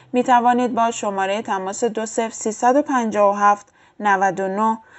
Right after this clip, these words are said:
هفتصد و هشتاد و شش، هفتصد و هفت از طریق تلگرام با ما به اشتراک بگذارید. و اما در مورد نوجوانان،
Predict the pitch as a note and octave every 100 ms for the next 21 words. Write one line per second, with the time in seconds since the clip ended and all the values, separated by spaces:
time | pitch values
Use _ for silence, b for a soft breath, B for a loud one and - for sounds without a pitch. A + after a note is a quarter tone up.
0 | b - G#3+ - - G#3+ G#3 G#3+ G3+ -
1 | G#3 G3 G3 - C4+ C#4 - A#3 A3+ A3+
2 | G#3+ G#3 G#3 G3+ - b b - D4+ D4+
3 | C#4 C4 B3+ B3+ A#3 A3 G#3 G#3+ G#3+ b
4 | b _ G3 F#3+ F#3 F#3+ F#3 - F#3 F3+
5 | F3+ F#3 F3+ - F3+ F#3+ - _ _ _
6 | _ _ _ _ _ _ b - C#4+ D4+
7 | F#4 F#4+ E4 B3+ A3+ A3 A3 C4+ C#4+ A3
8 | F#3+ F#3 F3 F3+ F3+